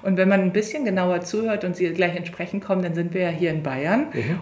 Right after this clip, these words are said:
Speaker 1: Und Sie haben sicherlich auch so bayerische Vorlieben, oder?
Speaker 2: Also selten mal ein Leberkäse, selten mal eine Weißwurst, aber ansonsten, äh, bin ich doch auf den Spuren meiner Frau, die ist Spanierin
Speaker 1: Mhm.
Speaker 2: und kocht sehr viel mediterran.
Speaker 1: Ja,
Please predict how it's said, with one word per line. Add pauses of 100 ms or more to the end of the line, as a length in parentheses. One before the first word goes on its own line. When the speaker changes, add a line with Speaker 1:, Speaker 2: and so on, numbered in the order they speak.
Speaker 1:
Und
Sie
haben
sicherlich
auch
so
bayerische
Vorlieben,
oder? (640)
Speaker 2:
Also (280)
selten
mal
ein
Leberkäse,
selten
mal
eine
Weißwurst,
aber
ansonsten, (720)
äh,
bin
ich
doch
auf
den
Spuren
meiner
Frau,
die
ist
Spanierin
Speaker 1:
Mhm.
Speaker 2:
und (120)
kocht
sehr
viel
mediterran. (200)
Speaker 1:
Ja,